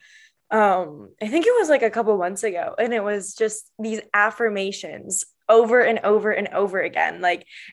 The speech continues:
and they would pop up every single morning at nine A M. So, like, the minute I woke up, 'cause it was over summer and I would sleep in until nine, ten. So I'd wake up and that was the first thing that I'd see when I checked my phone. It was, like, that one affirmation. 'Cause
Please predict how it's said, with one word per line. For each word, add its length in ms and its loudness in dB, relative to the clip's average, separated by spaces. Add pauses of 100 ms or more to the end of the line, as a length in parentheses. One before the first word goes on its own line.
and 140 6
they 60 6
would 200 6
pop 240 2
up 260 4
every 240 2
single 300 -6
morning 340 -4
at 140 -6
nine 240 -2
A 120 -6
M. 180 -4
So, 140 -6
like, 200 -2
the 80 0
minute 360 2
I 100 4
woke 240 -2
up, 140 -8
'cause 100 -6
it 40 0
was 120 0
over 180 -2
summer 300 -10
and 120 -8
I 100 -4
would 260 -10
sleep 300 -4
in 80 -6
until 220 -8
nine, 300 -2
ten. 380 -6 (480)
So 120 4
I'd 140 4
wake 240 6
up 180 2
and 80 -4
that 60 4
was 100 0
the 220 -2
first 260 2
thing 160 -8
that 100 -4
I'd 160 -2
see 160 -8
when 120 -6
I 100 -2
checked 300 -8
my 160 -4
phone. 260 -4
It 60 -4
was, 120 -2
like, 160 -4
that 220 0
one 240 0
affirmation. 840 -6
'Cause 200 -8